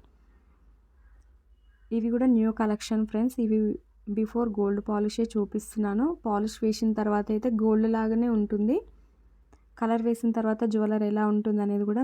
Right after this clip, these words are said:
మీకైతే నేను ఒక వీడియోలో అయితే చూపిస్తాను. ఇవన్నీ కూడా before gold పాలిషే ఫ్రెండ్స్. లాకెట్లు ఉన్నాయి, ఇలా రుద్రాక్ష మాలలు ఉన్నాయి, బ్రాస్లెట్లు, లాకెట్స్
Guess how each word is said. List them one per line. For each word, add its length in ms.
మీకైతే 400
నేను 160
ఒక 80
వీడియోలో 380
అయితే 120
చూపిస్తాను. 580
ఇవన్నీ 340
కూడా 160
before 300
gold 200
పాలిషే 460
ఫ్రెండ్స్. 320
లాకెట్లు 480
ఉన్నాయి, 320
ఇలా 200
రుద్రాక్ష 380
మాలలు 380
ఉన్నాయి, 340
బ్రాస్లెట్లు, 720
లాకెట్స్ 520